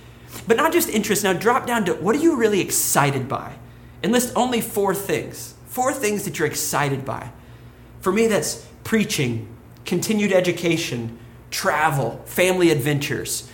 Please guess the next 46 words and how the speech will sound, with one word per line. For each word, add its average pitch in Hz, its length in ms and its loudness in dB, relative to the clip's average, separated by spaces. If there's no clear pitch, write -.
If - 80 -10
there's 196 180 4
an 170 100 2
article 190 500 4
about 175 300 2
that, 170 180 4
I'm 151 80 2
gonna, 143 240 -2
I'm, 170 120 -2
I'm 156 160 -4
gonna 147 160 -2
read 160 280 6
it. 165 160 6
I, 160 280 2
I, - 340 2
I'm 165 140 0
always 180 280 6
finding 170 300 4
myself, 160 720 0
if 147 120 -4
I'm 143 260 2
just 185 220 0
kind 190 140 0
of - 160 -2
looking 208 400 2
on 180 120 4
the 175 80 4
internet, 170 460 4
I'm 147 120 0
usually 180 300 0
looking 175 340 2
at - 80 -4
something 170 440 0
that 151 120 -2
connects 165 320 -4
to 151 100 -2
one 151 180 0
of 151 100 -2
those 151 220 4
things. 151 200 -2
It's 175 120 -2
an 175 120 0
interest. - 800 0
It's - 120 -10
not 302 160 0
just, - 300 -6